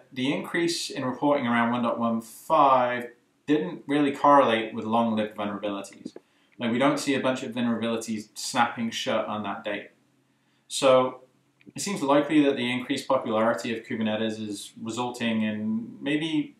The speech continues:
more people examining the code and finding issues. So trying to understand this situation, trying to understand why it can trend up like this. We know there are environmental factors. Um, but how,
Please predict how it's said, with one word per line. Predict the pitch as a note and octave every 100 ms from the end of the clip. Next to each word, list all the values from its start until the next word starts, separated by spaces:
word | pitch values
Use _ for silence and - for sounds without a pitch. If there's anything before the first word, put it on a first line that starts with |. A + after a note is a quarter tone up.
| -
more | B2 B2+ B2+
people | B2 A#2
examining | G#2+ G#2+ G#2+ G#2
the | G#2+
code | - G2+ G2+
and | G#2
finding | - G#2+ G2
issues. | G#2 - - - - _ _ _ _ _ _ _ _ _ _ _ _ _ _ _ - - - - -
So | D#3+
trying | - G3
to | F3+
understand | C#3 - B2+ A#2 G#2+
this | G#2+
situation, | - A2+ - - A2 - - - _ _ _ _
trying | _ C#3+
to |
understand | C#3+ C#3 C#3 C3
why | C3+ D3
it | D3
can | D3+
trend | - C#3+ C3+
up | B2 A#2+
like | A#2+ A2+ -
this. | A2+ A2+ - - - _ _ _ _
We | C3
know | C3+
there | C#3+
are | D3
environmental | B2 B2 B2 A#2+ A#2 B2
factors. | - A2+ - A#2 A#2 - - G2+ - _ - - _ -
Um, | A#2+ A#2 A2+ A2+ A#2+ - _ _ _ _ _ _ _ _ -
but | -
how, | - - - - - -